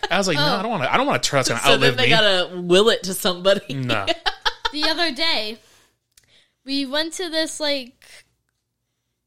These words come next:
Speaker 2: event.
Speaker 1: It's a
Speaker 2: Uh,
Speaker 1: little
Speaker 2: what is
Speaker 1: arti-,
Speaker 2: it?
Speaker 1: artisan
Speaker 2: Yeah.
Speaker 1: market.
Speaker 3: Artisan market.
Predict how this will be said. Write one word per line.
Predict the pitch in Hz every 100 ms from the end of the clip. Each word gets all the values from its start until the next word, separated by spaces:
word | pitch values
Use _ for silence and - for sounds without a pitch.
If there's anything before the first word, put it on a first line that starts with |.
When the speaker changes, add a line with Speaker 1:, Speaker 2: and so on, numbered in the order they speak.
| _ _
Speaker 2:
event. | 247 226 220 240 269 - _ _ _
Speaker 1:
It's | 175
a | 208
Speaker 2:
Uh, |
Speaker 1:
little | 123 123
Speaker 2:
what | 127 123
is | 151
Speaker 1:
arti-, |
Speaker 2:
it? | 143
Speaker 1:
artisan | 131 127 120
Speaker 2:
Yeah. | 120
Speaker 1:
market. | 110 110
Speaker 3:
Artisan | 117 - 143
market. | 143 143